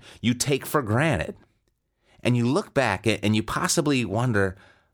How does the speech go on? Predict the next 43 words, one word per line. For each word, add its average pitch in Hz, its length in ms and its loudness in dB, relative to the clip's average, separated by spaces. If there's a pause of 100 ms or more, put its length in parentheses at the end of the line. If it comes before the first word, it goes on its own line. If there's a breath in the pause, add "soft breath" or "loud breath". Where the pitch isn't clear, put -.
why 117 260 0
it 214 160 -6
took - 200 -4
you 139 100 2
so 123 180 2
long 117 240 2
to 98 60 -2
get 101 160 -2
started 98 420 0
back 80 260 -2
then, - 300 -6 (280 loud breath)
or 117 140 0
you 120 120 0
wonder 156 260 0
why 107 300 -2
you 135 180 0
were 101 140 -2
ever 107 420 -2
afraid 104 640 -2
back 78 300 -2
then. 67 360 -4 (840)
Well, 147 140 0
this, 180 360 -2
real 180 140 0
estate 127 240 0
investing, 95 400 -2
it's 156 160 0
just 240 300 -2
like 90 240 -2
that. 104 420 -2 (1200)
And 160 140 2
you, 170 120 2
and 160 180 2
you 151 120 2
progress 165 480 -2
through 180 180 0
it 156 40 0
and 147 100 -2
you 143 60 0
get 139 220 -2
good 160 200 0
at 156 200 2
it - 160 -4